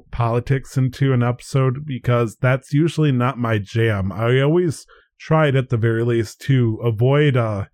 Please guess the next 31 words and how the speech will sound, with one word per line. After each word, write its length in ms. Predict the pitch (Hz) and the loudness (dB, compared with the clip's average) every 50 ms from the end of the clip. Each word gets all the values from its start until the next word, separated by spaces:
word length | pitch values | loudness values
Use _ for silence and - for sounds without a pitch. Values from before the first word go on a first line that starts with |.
| _ _ _ _ _ _ - - | _ _ _ _ _ _ -16 -6
two 200 | - 208 247 247 | -2 -2 -2 -2
specific 640 | - - - 147 - - 131 107 110 107 - - | -2 -2 -2 -2 0 0 0 0 0 -2 -4 -4
things, 420 | - 107 98 95 107 139 151 - - | -4 -4 -2 0 0 0 0 -2 -2
and 420 | - 135 127 123 120 120 110 - - _ _ _ | -2 0 2 2 0 0 -4 -8 -12 _ _ _
I 120 | 120 127 123 | -2 0 0
broke 300 | 110 123 143 160 151 - | 2 2 0 2 2 0
one 120 | 139 120 | 0 0
of 40 | 110 | 2
those 240 | 110 104 104 92 104 | 0 -2 -2 -4 -6
rules. 340 | 104 98 98 110 110 - | -6 -4 -4 -6 -4 -2
Uh, 300 | 131 117 110 104 101 98 98 - _ _ _ _ _ _ | -2 0 0 0 -2 -4 -6 -8 _ _ _ _ _ _
I 80 | - 123 | -4 -2
try 200 | - - 165 185 | 0 0 0 0
to 180 | - 202 190 175 | 0 0 0 0
avoid 340 | 135 117 135 147 151 135 | 2 2 2 2 2 0
bringing 360 | 123 139 135 139 147 147 143 139 | 0 0 2 2 2 2 2 2
in 360 | 123 123 127 127 120 113 101 | 2 2 2 2 0 0 -2
religion 680 | 104 104 110 110 117 120 120 - 175 185 202 185 160 - _ - - - - | -4 -2 0 2 2 2 2 2 0 0 0 -2 -6 -6 _ -18 -20 -10 -2
and 320 | - 131 135 131 123 113 - | 0 2 2 2 2 0 -2
politics. 760 | - - 151 139 117 98 - - 87 73 - - - - - _ _ _ _ _ - | 0 2 2 2 2 0 -4 -6 -8 -8 -10 -16 -20 -20 -20 _ _ _ _ _ -4
And 160 | 131 120 110 | -2 0 2
that's 200 | 117 156 160 - | 2 0 0 0
just 240 | - 202 190 - - | -2 -4 -2 0 0
a 60 | 143 | -2
general 380 | 117 - 147 147 143 131 117 113 | 0 2 0 2 2 0 0 0
rule 280 | 110 131 139 127 113 | 0 2 2 2 2
of 80 | 98 - | 0 2
thumb 260 | - 151 147 139 120 | 2 4 4 4 4
whenever 320 | 113 110 113 117 110 120 113 | 2 2 2 2 2 2 2
I'm 160 | 107 98 92 | 2 2 2
podcasting, 840 | - 156 175 175 139 - 127 117 107 101 - - 113 107 104 104 | 2 2 2 2 2 0 0 0 0 0 -2 -2 0 0 0 0